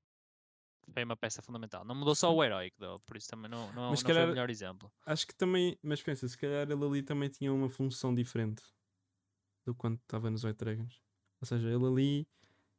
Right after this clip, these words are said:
Speaker 1: Não, não.
Speaker 2: além de
Speaker 1: Sim,
Speaker 2: ser
Speaker 1: sim.
Speaker 2: o centro
Speaker 1: Eu,
Speaker 2: do
Speaker 1: eu
Speaker 2: projeto, ele provavelmente capitaneava a equipa, era mais, eh,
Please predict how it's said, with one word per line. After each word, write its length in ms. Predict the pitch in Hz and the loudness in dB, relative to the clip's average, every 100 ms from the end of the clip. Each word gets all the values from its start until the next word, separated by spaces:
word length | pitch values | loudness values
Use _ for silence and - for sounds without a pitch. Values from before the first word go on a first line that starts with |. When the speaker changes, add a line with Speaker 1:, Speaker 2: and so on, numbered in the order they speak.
| _ | _
Speaker 1:
Não, 140 | - 233 | 4 6
não. 300 | 254 202 117 | 6 6 4
Speaker 2:
além 240 | 123 135 | 6 8
de 20 | |
Speaker 1:
Sim, 60 | 123 | 8
Speaker 2:
ser 100 | 147 | 8
Speaker 1:
sim. 60 | 143 | 8
Speaker 2:
o 60 | |
centro 320 | 135 156 139 | 6 4 4
Speaker 1:
Eu, 60 | 147 | 6
Speaker 2:
do 100 | - | 6
Speaker 1:
eu 0 | |
Speaker 2:
projeto, 640 | 180 139 139 156 156 - 139 | 6 6 8 8 8 4 0
ele 140 | 127 _ | 0 _
provavelmente 320 | 123 123 127 | 2 4 4
capitaneava 640 | 123 127 127 127 131 127 127 | 2 0 0 2 2 4 4
a 40 | |
equipa, 460 | 123 135 139 135 147 | 2 2 0 2 4
era 380 | 139 131 123 | 6 8 8
mais, 380 | 123 123 127 123 | 6 6 4 4
eh, 1160 | 127 120 113 110 - - - - 67 - - 131 | 6 6 6 2 -2 -6 -10 -12 -14 -16 -20 -20